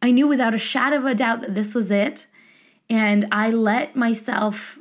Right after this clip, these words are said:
fully surrender to the process of creating and channeling this thing. You know, and, and that's even a big deal for me in the sense of that, like, Tanya came home from a trip halfway through that. And usually, you know, I'll be like, "Oh, hey, let's talk about it. Let's connect right away."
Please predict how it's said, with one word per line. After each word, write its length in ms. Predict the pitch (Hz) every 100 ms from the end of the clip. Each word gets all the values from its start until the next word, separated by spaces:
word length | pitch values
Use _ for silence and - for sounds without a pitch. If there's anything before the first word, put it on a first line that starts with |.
| _
fully 400 | _ - 277 294
surrender 460 | 302 247 214 214 220
to 140 | 208
the 80 | 196
process 540 | 185 208 208 208 185 175
of 200 | 202 - _ _ _ _ _
creating 540 | - 254 233 240 226 208
and 140 | 208
channeling 560 | 208 214 214 220 196 180
this 180 | 175 -
thing. 460 | - 175 202 262 - - - - _
You 100 | 262
know, 140 | 269 262
and, 160 | 269
and 120 | 254
that's 220 | 254 320 -
even 220 | 320 320
a 60 |
big 180 | 247 226
deal 180 | 214 247
for 160 | - 233
me 160 | 226
in 60 | 226
the 60 | 208
sense 260 | 214 226
of 120 | 214
that, 160 | 196 190
like, 180 | 190 180
Tanya 320 | 196 208 247
came 220 | 240 214
home 200 | 190 196
from 200 | 214 220
a 40 | 226
trip 320 | - 320 349
halfway 340 | - 202 - 185
through 180 | - 180
that. 280 | 160 160 - - - - _
And 560 | 226 214 202 196 180 - -
usually, 460 | 226 240 269 277 254
you 100 | 214
know, 80 | 208
I'll 120 | 196
be 140 | 196
like, 200 | 180 180 -
"Oh, 120 | 233
hey, 560 | 247 415 453 466 466
let's 240 | 269 196 -
talk 220 | 302 330
about 300 | 330 339 339
it. 140 | 339
Let's 180 | 233 202
connect 340 | - 220 302 294
right 160 | 285
away." 500 | 285 285 277 269 277